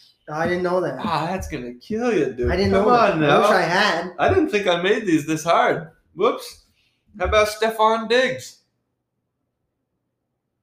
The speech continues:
Speaker 2: Ooh.
Speaker 1: Yeah, it's over.
Speaker 2: Really?
Speaker 1: No.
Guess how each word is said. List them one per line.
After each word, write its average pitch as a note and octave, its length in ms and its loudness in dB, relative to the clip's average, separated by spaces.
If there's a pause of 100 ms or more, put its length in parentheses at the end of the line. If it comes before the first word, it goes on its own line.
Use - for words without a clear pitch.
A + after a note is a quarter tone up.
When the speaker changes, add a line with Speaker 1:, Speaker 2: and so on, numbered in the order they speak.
(960)
Speaker 2:
Ooh. A#3+ 240 -2 (520)
Speaker 1:
Yeah, G3 560 4
it's F#3 140 -4
over. G3+ 280 0 (280)
Speaker 2:
Really? F3+ 420 0
Speaker 1:
No. B3+ 540 6